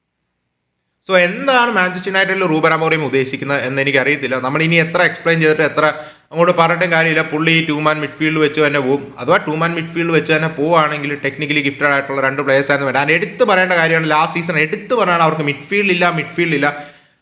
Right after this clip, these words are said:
ഇരുന്നൂറ് മില്യൺ അവർ അപ്പ് ഫ്രണ്ട് ഇൻവെസ്റ്റ് ചെയ്തു. But ഏറ്റവും ഇമ്പോർട്ടന്റ് ഏരിയ ആയ മിഡ്ഫീൽഡ് അവർ ശരിയാക്കിയില്ല. And ഗോൾ കീപ്പർ സിറ്റുവേഷൻ വിൻഡോ ക്ലോസ് ചെയ്യുന്ന ദിവസമാണ് അവർ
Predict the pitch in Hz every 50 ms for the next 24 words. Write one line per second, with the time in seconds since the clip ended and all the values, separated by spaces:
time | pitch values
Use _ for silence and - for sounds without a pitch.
0 | _ - 160 190 220 269 269 285 294 294 294 269 247 233 247 247 226 202 208 214
1 | 190 180 - 180 - - 226 226 226 214 185 175 175 175 175 170 185 175 131 110
2 | - - - _ _ _ _ _ _ _ _ _ _ _ _ _ - 185 214 214
3 | - - - - - - 151 196 233 233 - - 285 269 240 233 240 240 254 240
4 | 226 220 214 214 208 202 202 196 175 170 160 165 170 226 233 240 226 202 180 175
5 | 175 175 151 - - - _ - - 160 160 180 170 170 - 160 165 170 175 170
6 | 180 185 175 160 175 202 220 220 226 233 226 226 226 220 208 202 - - 196 196
7 | 190 202 220 208 170 175 185 196 202 214 202 208 - 190 214 240 262 262 262 254
8 | 233 220 202 190 185 185 196 185 175 170 170 170